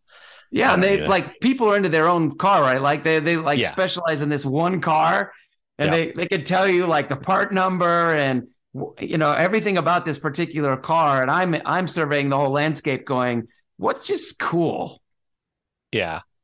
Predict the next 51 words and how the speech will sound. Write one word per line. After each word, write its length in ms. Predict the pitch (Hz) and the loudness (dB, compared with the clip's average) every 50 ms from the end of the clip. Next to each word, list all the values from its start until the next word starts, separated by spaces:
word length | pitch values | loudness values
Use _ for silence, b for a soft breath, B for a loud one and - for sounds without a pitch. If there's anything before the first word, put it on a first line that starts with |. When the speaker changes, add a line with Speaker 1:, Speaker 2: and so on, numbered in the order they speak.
| _ | _
Speaker 2:
Yeah, 240 | - 104 98 90 85 | -4 -2 -2 -2 -2
yeah. 40 | 85 | -2
Speaker 1:
Kinda 120 | 82 - 160 | -2 0 0
like 160 | 156 131 120 | -2 0 -2
I 60 | 113 | -2
do 160 | 120 139 139 | 0 0 0
our 120 | 123 113 113 | 0 0 0
real 200 | 135 143 143 120 | 0 0 0 -2
estate 260 | - - - 95 - | -2 -4 -8 -6 -4
business, 320 | 107 107 - 107 95 - | -6 -4 -4 -6 -6 -4
I 60 | 98 | -4
guess. 600 | 87 107 123 123 98 92 104 - - - - - _ _ _ _ B B B B | -2 -2 -2 0 -2 -2 -4 -8 -10 -12 -12 -16 _ _ _ _ B B B B
Speaker 2:
Are 100 | 139 127 | -2 0
there 160 | 135 131 143 | 2 2 2
any 140 | 175 214 208 | 0 0 -2
cars 500 | - - 185 165 160 165 156 - - - _ - | -2 -2 -2 0 0 0 -2 -2 -6 -8 _ -6
that 260 | 127 123 123 113 - | -2 -2 -2 -2 -2
you 560 | 123 120 123 127 127 123 113 233 240 240 240 226 | -2 -2 0 0 0 0 0 -2 -2 -2 -4 -6
Speaker 1:
Mm. 60 | - | -6
Speaker 2:
see 600 | - - - - 143 123 117 117 117 117 113 - - | -6 -6 -4 -2 -2 0 0 0 -2 -2 -4 -4 -4
and 160 | 117 107 104 | -4 -2 -2
you're 160 | 107 107 107 | 0 0 0
like, 460 | 101 98 98 95 95 92 - - - _ _ _ _ _ _ _ | 0 0 -2 -2 -4 -6 -10 -18 -20 _ _ _ _ _ _ _
"People 340 | - - 196 180 240 175 113 | -6 -6 -2 -2 -2 -2 0
love 240 | 104 101 98 92 98 | 0 -2 -2 -2 -2
those, 240 | 117 113 120 123 - | -2 0 0 -2 -4
but 160 | _ 113 - | _ -10 -6
those 180 | - 113 107 101 | -4 -4 -2 -2
are 60 | 95 | -4
such 280 | - - 95 - - - | -4 -6 -8 -10 -10 -12
crap"? 360 | - - - 76 78 - - _ _ _ _ _ _ _ _ _ | -12 -10 -8 -8 -10 -10 -12 _ _ _ _ _ _ _ _ _
Like, 140 | 113 104 98 | -4 -2 -2
is 80 | 107 | 0
there 180 | 98 123 135 139 - | 0 0 0 0 -2
any, 100 | 160 160 | -2 -2
like, 160 | 160 151 - | -2 0 0
I 80 | 180 185 | -2 0
know, 140 | 202 190 | 0 0
like, 140 | 160 165 156 | -2 -2 -2
for 140 | - 156 131 | -2 -4 -4
example, 360 | 98 - - 78 156 - 82 - | -4 -4 -8 -14 -10 -8 -6 -4
so 220 | - 156 - - | -2 -2 -2 -2
some 180 | - - 175 156 | -2 -4 -4 -2
people 220 | 151 165 151 139 | 0 -2 -2 0
might, 260 | 123 127 113 - - | 0 -2 -2 -2 -4
like, 140 | 110 104 - | -6 -4 -4
when 100 | 113 107 | -4 -6
I, 60 | - - | -6 -6
<laughs> 280 | - 180 - 147 - _ | -6 -6 -6 -6 -8 _
when 200 | - 123 120 - | -4 -4 -2 0
I, 140 | - - - | -2 -4 -4